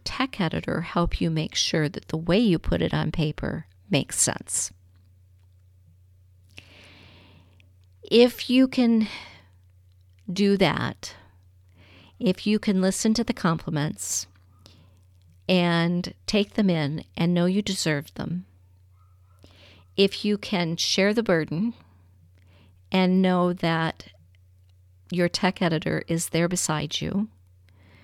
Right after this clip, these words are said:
maybe a little bit of that imposter syndrome will go away.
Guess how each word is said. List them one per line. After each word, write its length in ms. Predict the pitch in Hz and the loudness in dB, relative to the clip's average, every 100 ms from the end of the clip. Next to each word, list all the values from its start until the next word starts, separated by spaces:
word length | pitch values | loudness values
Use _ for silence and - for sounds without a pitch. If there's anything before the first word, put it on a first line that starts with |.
| - - - _ _ _ - | -20 -20 -20 _ _ _ -6
maybe 580 | 180 175 202 247 254 254 | 0 2 2 2 2 2
a 80 | |
little 280 | 208 208 233 | 0 0 -2
bit 160 | 240 220 | -2 -2
of 120 | 208 | -2
that 180 | 196 190 | -2 0
imposter 560 | 180 - 165 165 - | -2 -2 -4 -4 -6
syndrome 520 | 165 - 160 165 - 147 | -6 -4 -4 -4 -6 -6
will 100 | - | -8
go 200 | - - | -6 -6
away. 440 | 147 - - - | -6 -8 -8 -12